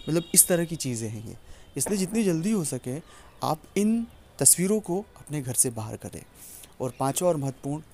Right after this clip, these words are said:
कटीले पौधे, घर में कटीले पौधे ना लगाएं, उनसे भी कई सारी चीज़ें हमारी लाइफ में डिस्टर्बिंग होती हैं।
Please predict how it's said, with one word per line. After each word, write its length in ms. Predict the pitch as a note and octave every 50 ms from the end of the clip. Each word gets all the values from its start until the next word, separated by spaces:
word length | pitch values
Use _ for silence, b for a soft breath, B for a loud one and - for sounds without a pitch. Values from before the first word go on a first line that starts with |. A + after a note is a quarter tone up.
| - -
कटीले 380 | B2+ - - C3 B2+ C3+ C3+
पौधे, 420 | C3 - B2 A#2+ A#2+ A#2 B2+ A#2+ A#2
घर 120 | A#2+ C3
में 140 | D3 D#3+ E3 D#3+
कटीले 360 | C#3+ B2 - C3+ C3 C3+ C#3
पौधे 400 | - - B2+ B2 A#2+ B2+ C3+ C3+
ना 220 | B2 A2+ A2+ A#2
लगाएं, 400 | A#2+ A#2+ A#2+ A2+ A2 G#2 G#2+ A2+ - - B B B B B B B B B B - - -
उनसे 360 | C#3 C#3+ C3+ - - D#3+ D3+
भी 200 | C#3+ C#3+ D3+ C#3+ -
कई 140 | C3 B2 B2
सारी 220 | - B2 A#2 A#2+ A2+
चीज़ें 320 | A#2 A2 G#2+ A#2 A#2 C3+ - - - - -
हमारी 280 | B2+ A#2+ A2 G#2+ A2+ A2+
लाइफ 340 | A2 G#2+ G#2 G2+ - - B2
में 100 | B2 D3+
डिस्टर्बिंग 720 | - - - - - - - - - A2 G#2 G#2+ G2+ G2
होती 220 | G2 - - -
हैं। 80 | F#2+